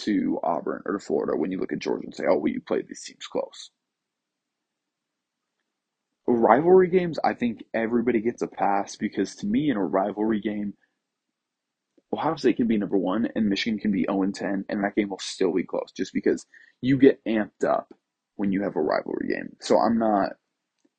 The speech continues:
hating on Michigan at all for what happened. I'm just saying you gotta get it up a little bit when you play a bunch of these other teams because so far you have no one on your schedule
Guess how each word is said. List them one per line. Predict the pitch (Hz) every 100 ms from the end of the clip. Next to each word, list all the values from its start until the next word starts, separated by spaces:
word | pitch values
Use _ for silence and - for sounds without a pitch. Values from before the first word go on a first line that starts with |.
| _ _ _ -
hating | 113 113 107
on | 101 95
Michigan | 95 - 113 104 95 92 - _ _ _ -
at | 85
all | 85 90 120 139 - _ _ _ _ _
for | 135
what | 123 120
happened. | 123 139 151 151 _ _ _ _ _ _ _ _ _ _ _ _ _ _ _ _ _ _ 117
I'm | 110
just | 107 -
saying | 120 104 95 98 92 _ _ _ _ _ _ _ _ _ _ _ _ _ _ _ _ _ -
you | 127
gotta | 120 117
get | 113 101
it | 95
up | 90
a | 87
little | 90 90
bit | 92
when | -
you | 104
play | - 95
a |
bunch | 90 92 92
of |
these | 101 95
other | 87 98
teams | 95 87 95 -
because | 110 95 90 - _ _
so | - 104
far | 104 101
you | 104
have | 101 87 _ _ _ _ _ _ -
no | 104 101
one | 104 117 117
on | 92 104
your | 101
schedule | - 82 87 67 57 -